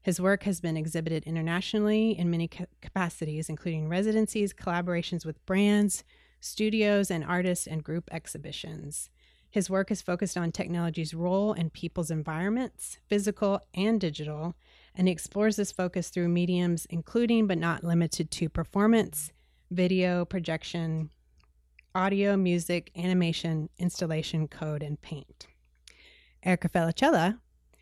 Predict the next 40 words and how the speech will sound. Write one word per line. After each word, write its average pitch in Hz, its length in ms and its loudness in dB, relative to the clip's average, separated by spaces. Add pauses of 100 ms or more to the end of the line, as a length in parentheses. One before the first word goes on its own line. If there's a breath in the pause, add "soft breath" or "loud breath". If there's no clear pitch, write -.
(220 soft breath)
is 190 160 0
a 202 40 0
practicing 214 600 2
artist 180 480 0
and 175 160 -2
arts 190 200 -2
professional 165 680 0
that 156 120 -2
moved 170 220 2
to 185 100 0
Dallas 160 440 0
over 156 180 -6
twenty 226 320 4
years 180 220 6
ago 160 420 0
and 165 160 2
lives 160 240 2
in 180 260 -2
Oak 170 160 -6
Cliff. - 520 -4 (640 soft breath)
Yay! 240 460 0 (520 soft breath)
Her 220 140 4
great 226 260 4
passions 220 460 4
are 170 120 6
the 175 120 2
arts, 208 320 2
culture, 202 480 2
and 180 120 4
the 175 60 4
community 180 380 2
of 165 80 0
North 165 200 -2
Texas. - 760 -6
She 185 240 2
works 185 280 2
as 170 120 2
an 165 100 2
artist, 208 540 0
curator, 170 640 0